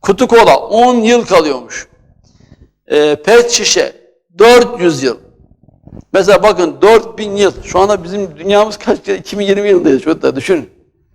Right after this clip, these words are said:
Yani iki bin yirmi yıl önceki bir şişe kalabiliyor yani. Evet, pet şişe dört yüz yıl. Sigara filtresi iki yıl kalıyormuş.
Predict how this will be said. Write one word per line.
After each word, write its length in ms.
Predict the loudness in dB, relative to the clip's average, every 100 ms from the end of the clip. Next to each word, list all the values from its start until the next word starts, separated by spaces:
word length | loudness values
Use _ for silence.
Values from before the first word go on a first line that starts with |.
| _ _ _
Yani 200 | -2 -2 -4
iki 320 | -8 -6 -2
bin 60 | 0
yirmi 360 | 0 -2 0
yıl 100 | 0
önceki 320 | 0 -2 -4 -6
bir 60 |
şişe 360 | -4 -2 -2 -4 -14 -2
kalabiliyor 440 | 0 0 2 2
yani. 220 | 2 -2 -6 -14 -14 -20 -20 -20 -20 -14
Evet, 420 | -2 2 2 0 2
pet 260 | 4 4
şişe 520 | -2 -4 0 2 0 -6 -20 -20 _ _ 2
dört 400 | 4 4 0 -8
yüz 180 | -4
yıl. 160 | -2 -2 _ _ _ _ _ _ _ _
Sigara 520 | -6 -4 0 2 2
filtresi 880 | 0 -6 0 2 2 0 -6 -8 _ -18
iki 320 | -12 -2 0
yıl 200 | 0 0
kalıyormuş. 600 | -2 0 -4 -6 -14